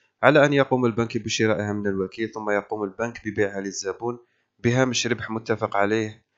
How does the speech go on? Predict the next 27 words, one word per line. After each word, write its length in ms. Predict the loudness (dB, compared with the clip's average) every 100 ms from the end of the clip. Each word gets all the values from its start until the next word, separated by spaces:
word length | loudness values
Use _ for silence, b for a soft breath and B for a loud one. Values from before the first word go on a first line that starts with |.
| _ _
وبخصوص 600 | 2 2 4 0 0 0
سعر 180 | 2 2
البيع 300 | 2 2 2
يكون 220 | 2 -2
موزع 400 | -2 0 0 0
بين 280 | -2 -2 -2
عام 300 | -2 -2 -4
وخمس 240 | -8 -6
سنوات 500 | -6 -4 -2 0 0
مع 200 | 2 4
أقساط 320 | 2 2 -2 -2
شهرية 440 | -2 -2 -2 -2
ثابتة. 420 | -2 -6 -6 -16 _ _ _ _ _ _ _ 0
كما 220 | 4 6
يستفيد 460 | 6 4 2 2
الزبون 380 | -2 0 0 0
من 160 | -2 -2
تمويل 400 | -2 -2 0 0
يصل 200 | 0 -2
إلى 180 | -2 0
غاية 280 | 0 -2 -6
خمسة 300 | -8 -4 -4
وثمانين 380 | -4 -6 -6 -8
بالمئة 300 | -10 -8 -8
من 100 | -8
سعر 220 | -6 -6
السيارة 680 | -6 -6 -2 0 0 -2